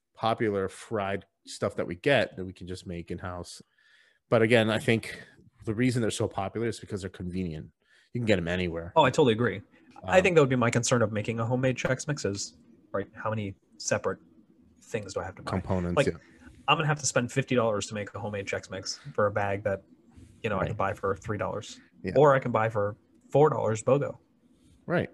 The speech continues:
Speaker 1: Depending
Speaker 2: At a
Speaker 1: on the
Speaker 2: place where shopping is the, a pleasure.
Speaker 1: My favorite place.
Speaker 2: You go.
Speaker 1: <laughs> Um, oh, I do have a question for you. Would you consider Pringles to be a potato chip?
Speaker 2: Uh, I do the same way that I consider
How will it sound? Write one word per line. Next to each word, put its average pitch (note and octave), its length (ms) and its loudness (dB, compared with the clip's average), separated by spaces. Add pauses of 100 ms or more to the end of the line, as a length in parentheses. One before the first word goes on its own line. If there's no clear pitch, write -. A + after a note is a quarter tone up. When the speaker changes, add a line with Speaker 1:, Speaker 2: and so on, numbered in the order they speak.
(220)
Speaker 1:
Depending G2 220 -2
Speaker 2:
At A#2 60 4
a A2 40 4
Speaker 1:
on G#2 40 4
the G#2+ 40 0
Speaker 2:
place A2+ 240 2
where A2 120 4
shopping G#2+ 540 -2
is G2+ 260 -4
the, - 160 -2 (560)
a A2+ 60 -4
pleasure. G2+ 360 -2 (320)
Speaker 1:
My G2 260 4
favorite F2 320 0
place. - 400 -10 (240)
Speaker 2:
You G2+ 220 -8 (1160)
go. - 140 0
Speaker 1:
<laughs> - 60 -20 (540)
Um, A2 420 4
oh, B2 140 6
I A#2 160 10
do B2+ 100 6
have B2 120 10
a G#2+ 40 0
question A2 320 2
for G#2 100 -6
you. F#2+ 220 2 (220)
Would A2 200 0
you D#3 60 2
consider A2+ 840 2 (100)
Pringles G2 440 2
to - 100 -14
be G#2 100 2
a F2+ 40 4
potato F#2 320 -2
chip? - 320 -10 (1160)
Speaker 2:
Uh, A#2 680 2 (1000)
I A#2 180 2
do C3 480 0
the B2 140 -2
same A#2+ 460 -2
way G#2+ 200 -2
that G2+ 140 -4
I G2 80 -4
consider G2+ 760 -6